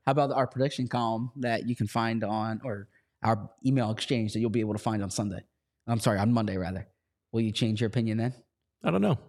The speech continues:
Speaker 1: Okay.
Speaker 2: I reserve the right to.
Speaker 1: Reserve the right.
Speaker 2: Yeah. All right.
Speaker 1: Any good weekend plans?
Speaker 2: A little, uh, little birthday celebrations for, uh, for Rachel.
Speaker 1: Oh, that's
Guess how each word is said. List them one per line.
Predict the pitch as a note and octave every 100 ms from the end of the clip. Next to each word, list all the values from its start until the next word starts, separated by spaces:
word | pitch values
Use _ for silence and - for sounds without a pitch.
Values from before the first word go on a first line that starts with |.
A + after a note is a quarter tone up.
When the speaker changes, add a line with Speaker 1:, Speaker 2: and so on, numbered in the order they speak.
| -
Speaker 1:
Okay. | A2 D#3
Speaker 2:
I | -
reserve | G#2+ G2+ G#2+
the | G#2
right | B2 D#3+
to. | G#2 C3
Speaker 1:
Reserve | A2 G#2+ A2+
the | A#2
right. | C3 D3 - _ _ _ _ _ _ - - -
Speaker 2:
Yeah. | A3 C3 -
All | G2+
right. | C3+ - _ -
Speaker 1:
Any | C#3
good | C#3+
weekend | C3+ E3+ F#3+
plans? | G#3 G#3+ G#3 - _ _ _ _ _ _ -
Speaker 2:
A | G#2+
little, | G#2 A2
uh, | A#2 B2
little | B2+ C3+
birthday | A2+ F#3+ F3+
celebrations | D3+ D3 A#2+ A#2+ G#2+ G#2+ G2
for, | - A2 A2
uh, | A2 G#2+
for | G#2
Rachel. | B2 F#3 - D#2+ _ _ _ _ _ -
Speaker 1:
Oh, | A3+
that's | B3 -